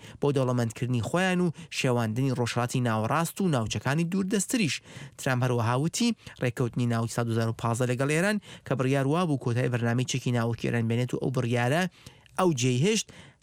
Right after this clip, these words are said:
هەلێکی چاوەڕوان نەکراو بوو بۆ ڕێبەرانی ئێران و زیاترکردنی بودجەی سەربازی بۆ نزیک چل لە سەد بە مەبەستی پشتگیری ترۆریسم و گروپە ترۆریستەکان لە سووریا و یەمەن. ترامپ وتی دەسەڵاتی ئەو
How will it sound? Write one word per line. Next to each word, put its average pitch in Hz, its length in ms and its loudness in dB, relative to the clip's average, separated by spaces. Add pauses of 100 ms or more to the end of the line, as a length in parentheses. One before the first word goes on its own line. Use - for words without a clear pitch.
(180)
هەلێکی 151 640 0
چاوەڕوان 120 480 0 (100)
نەکراو 196 440 0
بوو 143 200 2 (280)
بۆ 151 120 2 (160)
ڕێبەرانی 123 540 0
ئێران 156 360 2
و 175 120 4 (240)
زیاترکردنی 131 800 0 (100)
بودجەی 123 400 0
سەربازی 117 640 0 (220)
بۆ 131 80 0 (120)
نزیک 117 260 0 (100)
چل 151 220 0
لە 123 60 2 (100)
سەد 190 180 0 (320)
بە - 140 0
مەبەستی 120 400 0
پشتگیری 127 440 -2
ترۆریسم 170 460 0
و 208 120 2 (240)
گروپە 139 300 0
ترۆریستەکان 123 600 0
لە 127 140 0
سووریا 123 340 0
و 151 120 0
یەمەن. 175 240 0 (540)
ترامپ 131 240 -4
وتی 135 140 -4
دەسەڵاتی 139 440 -2
ئەو 208 100 4